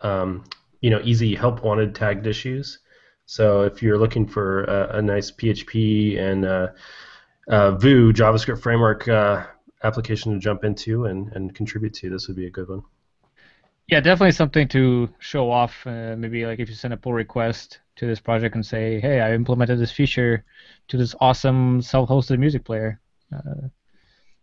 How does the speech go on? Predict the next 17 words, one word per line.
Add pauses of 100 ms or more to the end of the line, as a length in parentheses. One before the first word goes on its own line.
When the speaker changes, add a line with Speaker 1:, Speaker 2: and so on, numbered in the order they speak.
(420)
Speaker 2:
uh, (100)
it's
got
five
thousand
stars
on
GitHub, (220)
and,
uh, (800)
yeah,
it's,
it's
doing
pretty
well. (240)
Um,